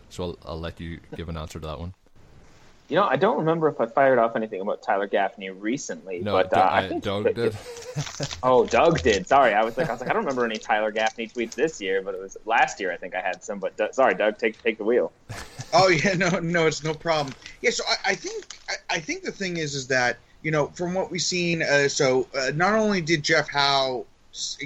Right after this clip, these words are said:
Speaker 3: give some skepticism towards Gaffney making the final team, uh, Mike Reese did earlier, and, um, actually left him off his fifty-three-man roster prediction. Um, and I think the thing that we have to keep in mind here is that, for me,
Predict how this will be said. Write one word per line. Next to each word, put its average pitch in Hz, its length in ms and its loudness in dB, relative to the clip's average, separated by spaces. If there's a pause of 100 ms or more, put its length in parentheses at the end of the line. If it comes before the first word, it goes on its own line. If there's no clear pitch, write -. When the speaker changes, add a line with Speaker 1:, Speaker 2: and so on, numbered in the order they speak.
Speaker 3:
give 151 220 2
some 143 160 -4
skepticism 127 720 -4
towards 120 320 -6
Gaffney 120 400 -2
making 117 300 -8
the 120 80 -10
final 117 340 -4
team, 117 300 -8 (280)
uh, 113 140 -2
Mike 175 300 2
Reese 165 200 -2
did 127 140 -2
earlier, 120 540 2 (320)
and, 123 400 -2
um, 120 420 2 (380)
actually 135 280 2
left 131 260 0
him 147 120 2
off 131 200 2
his 131 100 -4
fifty-three-man 127 720 -2
roster 113 340 0
prediction. 107 580 -6 (320)
Um, 120 280 2
and 160 120 4
I 156 100 4
think 320 280 -6
the 190 120 0
thing 185 260 -2
that 175 100 -2
we 156 100 -2
have 156 140 2
to 151 60 -10
keep 156 240 -12
in 139 100 -8
mind 127 360 -4
here 113 260 -4
is 110 140 -8
that, 107 320 -2 (340)
for 165 120 0
me, 165 520 2